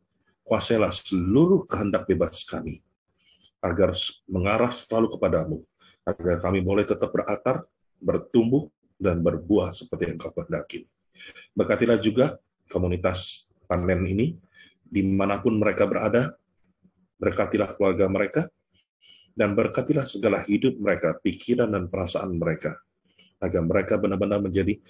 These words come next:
anak-anak pilihanmu yang siap Engkau utus, kemanapun Engkau inginkan. Dan malam hari ini kami juga berdoa agar Engkau juga menyertai kami pada istirahat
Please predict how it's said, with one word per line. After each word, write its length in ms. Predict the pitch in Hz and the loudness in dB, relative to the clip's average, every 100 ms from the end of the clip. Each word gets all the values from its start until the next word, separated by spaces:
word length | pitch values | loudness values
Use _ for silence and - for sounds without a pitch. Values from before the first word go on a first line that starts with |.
| _ _ _ | _ _ _
anak-anak 560 | - 113 117 110 110 - | -2 -2 -2 -2 -4 -2
pilihanmu 560 | 98 85 92 85 80 _ | -2 0 -2 -2 -6 _
yang 160 | - 80 | -6 -6
siap 300 | - 107 87 | -4 -2 -2
Engkau 240 | 90 - 87 | -2 -4 -4
utus, 320 | 80 - - | -6 -8 -8
kemanapun 720 | 92 90 90 - - 180 180 - | -4 -2 -2 -4 -2 0 0 -4
Engkau 300 | 92 90 80 | -2 -2 -2
inginkan. 400 | 87 82 80 71 _ _ _ _ _ _ - - _ _ _ _ _ _ _ | -6 -6 -8 -10 _ _ _ _ _ _ -20 -20 _ _ _ _ _ _ _
Dan 160 | - 90 | -4 0
malam 320 | 92 104 101 | 2 0 0
hari 240 | 110 110 | 2 4
ini 100 | 117 170 165 | 4 2 -2
kami 160 | 104 | -4
juga 240 | 87 85 92 | -4 0 0
berdoa 560 | 85 98 98 117 - | 2 2 4 2 0
agar 240 | 92 87 87 | -4 -2 -2
Engkau 200 | 87 87 | 0 -2
juga 240 | 80 90 87 | -2 -4 -2
menyertai 280 | 85 107 | -2 -2
kami 280 | 101 110 123 | 0 0 0
pada 160 | 87 82 | 0 -4
istirahat 400 | - 85 80 | -4 -4 -4